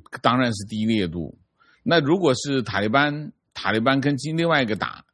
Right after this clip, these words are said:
情况就不一样。巴基斯坦跟印度打，情况又不同啊。所以现在没办法判断，因为全球的逻辑都已经消失了，全球的地缘政治逻辑、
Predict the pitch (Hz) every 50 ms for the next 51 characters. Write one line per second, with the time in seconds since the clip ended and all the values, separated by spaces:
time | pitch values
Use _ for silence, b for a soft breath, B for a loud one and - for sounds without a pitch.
0 | _ - - 104 98 110 110 101 98 92 78 92 92 90 95 98 92 80 73 -
1 | b b b b b b b b b _ 139 143 156 151 135 123 107 98 98 123
2 | 123 131 151 175 170 139 123 110 101 - - - - _ - - 110 101 117 120
3 | 127 139 131 90 87 - - - - _ _ _ _ _ _ - 110 110 - -
4 | _ _ - 120 135 139 117 98 87 82 71 71 - b b b b b b b
5 | b b b b b - - 214 214 202 190 151 131 139 151 185 180 160 127 107
6 | 131 127 131 120 117 113 117 139 160 156 151 131 - - 120 127 170 151 123 127
7 | 135 139 139 123 107 98 98 98 95 104 104 90 - - _ _ _ - 117 104
8 | 90 76 90 98 98 98 95 95 95 92 92 92 - _ _ _ _ _ - -
9 | 117 110 110 - - 120 123 117 90 - - _ _ b b b b b b b
10 | _ _ - - - - 117 104 131 165 156 - 135 139 131 135 123 117 - -
11 | 170 165 147 127 - 107 117 127 120 175 156 127 98 104 98 90 87 85 95 104
12 | 110 139 156 135 - -